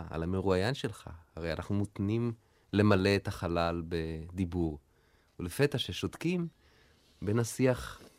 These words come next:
מוכרח לתת משהו, מכיוון שהוא לא הכין בתיק משהו,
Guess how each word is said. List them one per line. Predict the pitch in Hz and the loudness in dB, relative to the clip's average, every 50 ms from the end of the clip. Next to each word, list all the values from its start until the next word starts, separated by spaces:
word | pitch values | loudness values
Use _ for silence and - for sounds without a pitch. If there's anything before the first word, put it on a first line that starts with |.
| _ _ _ _ _ _ _ _ _ _ _ _ - | _ _ _ _ _ _ _ _ _ _ _ _ -2
מוכרח | 101 98 - - 95 101 104 - 98 | -2 -2 0 2 2 2 4 2 0
לתת | 85 78 - 90 80 - - | -4 -2 -2 -2 -4 -2 -4
משהו, | 80 76 76 - - 85 | -4 -4 -4 -6 -6 -6
מכיוון | 82 80 - - 85 85 98 110 117 | -6 -4 -4 -4 0 2 4 4 4
שהוא | 113 - - 82 - 80 67 - - _ _ _ _ - | 2 0 -2 -2 -2 -2 -6 -8 -12 _ _ _ _ -2
לא | 92 95 104 110 | 2 2 2 2
הכין | 107 - - 117 113 117 113 104 | 2 0 0 2 2 2 2 2
בתיק | 95 92 87 - - - 120 117 - - - | 2 2 0 0 0 -2 -2 -2 -2 -4 0
משהו, | 98 98 104 - - - 110 104 104 | 0 0 0 0 0 2 2 2 2